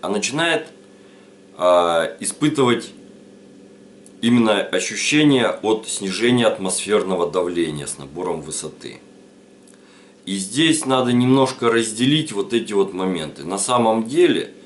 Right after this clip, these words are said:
смену высоты человек чувствует, да.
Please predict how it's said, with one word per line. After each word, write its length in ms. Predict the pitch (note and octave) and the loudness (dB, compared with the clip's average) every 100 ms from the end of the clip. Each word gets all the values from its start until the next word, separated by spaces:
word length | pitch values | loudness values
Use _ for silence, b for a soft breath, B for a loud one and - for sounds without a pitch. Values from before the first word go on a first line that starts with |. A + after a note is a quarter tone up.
| - | -18
смену 580 | - G2+ C3 B2+ A2+ E2+ - - | -14 -2 2 2 0 -4 -12 -16
высоты 640 | F2 A2 - A2+ - E3+ | -10 -6 -2 -2 -2 -2
человек 520 | E3 G2 G2 A#2+ A2+ - - - | -2 0 4 4 2 -4 -20 -6
чувствует, 680 | C#3 C3 - E2 D#2+ D2+ D2+ | -2 -2 -4 -4 -4 -4 -2
да. 360 | F2+ C2+ - | 0 0 -2